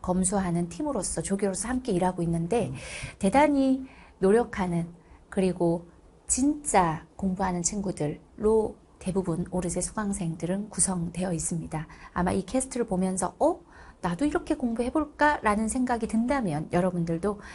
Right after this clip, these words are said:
Speaker 1: 이 선배들처럼 될 자격이 충분한 그런 기질을 갖추고 있는 사람이다 라고 생각하면 될 것 같아요. 오르세 수강생들은 진짜 공부하는, 정말 마지막에 결과를 내놓는 사람들이거든요. 여러분들도 그렇게 되기를 바라겠습니다.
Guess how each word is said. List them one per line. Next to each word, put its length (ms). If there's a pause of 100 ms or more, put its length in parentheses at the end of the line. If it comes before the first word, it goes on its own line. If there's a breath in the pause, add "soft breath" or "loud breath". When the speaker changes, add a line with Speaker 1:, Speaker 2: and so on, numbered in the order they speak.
(200 loud breath)
Speaker 1:
이 60
선배들처럼 720
될 260
자격이 400
충분한 480 (260 loud breath)
그런 240
기질을 540
갖추고 420
있는 160
사람이다 480
라고 220
생각하면 400
될 160
것 80
같아요. 400 (360 loud breath)
오르세 280
수강생들은 720 (460 loud breath)
진짜 500
공부하는, 600 (460 loud breath)
정말 920
마지막에 720
결과를 480
내놓는 680
사람들이거든요. 920 (400 loud breath)
여러분들도 680 (180 loud breath)
그렇게 240
되기를 280
바라겠습니다. 840